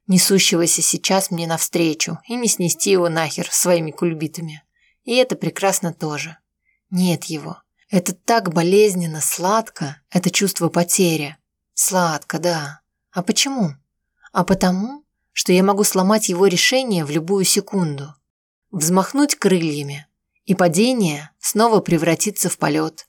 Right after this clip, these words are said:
Но там, подо мной, еще такая глубина. И пока мне хочется врезаться со всей дури в те камни, что лежат на невидимом дне ущелья.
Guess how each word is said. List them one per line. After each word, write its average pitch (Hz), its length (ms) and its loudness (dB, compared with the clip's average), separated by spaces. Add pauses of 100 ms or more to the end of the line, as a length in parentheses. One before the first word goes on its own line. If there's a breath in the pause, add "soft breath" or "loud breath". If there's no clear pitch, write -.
(480)
Но 190 140 0
там, 185 420 0
подо 165 240 0
мной, 170 400 -4
еще 156 480 -4
такая 208 520 -2
глубина. 196 880 -4 (280)
И 202 100 0
пока 196 300 2
мне 214 140 2
хочется 214 480 0
врезаться 196 680 0
со 185 140 -2
всей 220 240 -2
дури 185 340 2
в - 100 -4
те - 180 2
камни, 226 640 -2 (160)
что - 220 0
лежат 170 380 2
на 180 80 2
невидимом 165 720 -2
дне 160 280 0
ущелья. 151 800 -2